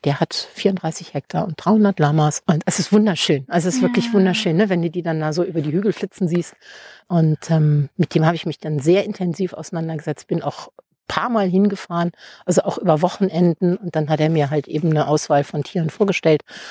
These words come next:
Speaker 1: Und, äh, dann, das haben wir uns nicht leicht gemacht. Also die, die, die wir jetzt haben, dann da auszuwählen und zu gucken, wer ist denn für unsere Zwecke geeignet? Wer ist ruhig, gelassen, läuft gerne, ähm, ist nicht so schreckhaft, äh, ne? Ja.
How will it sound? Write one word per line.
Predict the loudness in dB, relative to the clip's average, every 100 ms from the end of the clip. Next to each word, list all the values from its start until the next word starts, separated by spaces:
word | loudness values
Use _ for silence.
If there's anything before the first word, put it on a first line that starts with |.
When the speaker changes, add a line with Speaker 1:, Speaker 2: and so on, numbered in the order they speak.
| -20 -20 -6
Speaker 1:
Und, | 2 4 4 2 2
äh, | 2
dann, | 2 0 -2 _
das | -4 0
haben | 0
wir | 0
uns | -2
nicht | -2 0
leicht | -2 -2
gemacht. | -8 -10 -6
Also | 0 0
die, | 2 0 0 -2
die, | 0 0 0
die | -2 2
wir | 2
jetzt | 2 0
haben, | 0 0
dann | -2 -4
da | -6
auszuwählen | -8 -8 -6 -4 0 0 0
und | -4
zu | -6
gucken, | -10 -2 -2 -2 -12 -20 -8
wer | 0 0
ist | 0 -2
denn | -2
für | -2
unsere | 0 2 2 2 0 -2
Zwecke | -2 0 0
geeignet? | -4 0 0 -2 -8 -10 -6
Wer | -6
ist | -4 -6 0
ruhig, | 2 2 0
gelassen, | -4 0 0 0 -2 -4 -8 _ -20 -20 _
läuft | -2 0 -2 -2
gerne, | -2 -2 -6 -6 -8 -10 -14 -8
ähm, | -4 -4 -6 -12
ist | -4
nicht | -2 0
so | -2
schreckhaft, | -2 -4 -10 -10 -10 -14 -16 -16 -16
äh, | -18 -10 -6
ne? | -6 _
Ja. | -2 -2